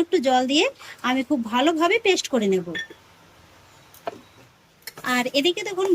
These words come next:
বন্ধুরা, দুই তিন মিনিটের মতো আমি মশলাটাকে খুব ভালোভাবে কষিয়ে নিয়েছি, আর তেলটা কিন্তু খুব ভালোভাবে একেবারে উপরে ভেসে উঠেছে। আর ঠিক এই পর্যায়ে আমি এই মশলার ভিতরে অ্যাড করব পেস্ট করে নেওয়া বাদাম আর কিশমিশটা।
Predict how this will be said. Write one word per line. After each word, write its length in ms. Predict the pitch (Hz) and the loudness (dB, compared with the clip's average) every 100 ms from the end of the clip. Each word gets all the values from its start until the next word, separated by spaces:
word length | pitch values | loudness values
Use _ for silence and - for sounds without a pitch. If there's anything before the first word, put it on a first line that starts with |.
| 311 | 4
বন্ধুরা, 360 | 311 311 359 440 359 | 4 4 2 0 0
দুই 120 | 302 320 | 0 6
তিন 100 | 311 | 8
মিনিটের 280 | 311 320 359 | 8 4 2
মতো 120 | 330 359 | 2 4
আমি 80 | 349 349 | 6 6
মশলাটাকে 500 | 285 269 294 302 302 302 | 6 2 0 0 0 0
খুব 100 | 320 262 | -2 0
ভালোভাবে 380 | 294 320 311 370 359 | 0 0 0 -2 -2
কষিয়ে 320 | 330 - 370 359 | -2 2 4 6
নিয়েছি, 320 | 370 370 453 571 - - - | 4 2 -2 -4 -8 -16 -14
আর 60 | 262 | -4
তেলটা 300 | 294 294 294 302 | 2 2 2 2
কিন্তু 180 | 320 311 - | 4 2 2
খুব 100 | 359 262 | -4 -4
ভালোভাবে 440 | 269 285 339 339 381 320 | -4 0 0 2 2 0
একেবারে 340 | 330 330 381 605 - - - | 0 0 0 -2 -6 -14 -4
উপরে 220 | 330 392 453 311 | -2 2 2 2
ভেসে 240 | 302 311 269 | 2 2 2
উঠেছে। 360 | 233 202 185 165 - _ _ _ 311 | -2 -6 -8 -10 -16 _ _ _ -12
আর 80 | 311 | -4
ঠিক 140 | 403 370 339 | -2 2 2
এই 80 | 349 | 2
পর্যায়ে 340 | 349 359 392 330 | 2 2 2 6
আমি 120 | 320 | 8
এই 60 | 339 294 | 8 6
মশলার 280 | 277 320 294 | 4 0 0
ভিতরে 200 | 320 320 - | 0 -2 0
অ্যাড 180 | 247 - | -4 0
করব 160 | 285 285 381 - | 0 0 -2 0
পেস্ট 200 | 254 - | 0 0
করে 140 | 277 277 | 0 4
নেওয়া 220 | 277 277 370 - - - 226 | 4 4 0 -4 -20 -10 -2
বাদাম 360 | 240 247 269 294 269 | 0 2 4 6 6
আর 100 | 381 - | 4 -2
কিশমিশটা। 580 | 415 - 269 - - | -4 4 4 4 -6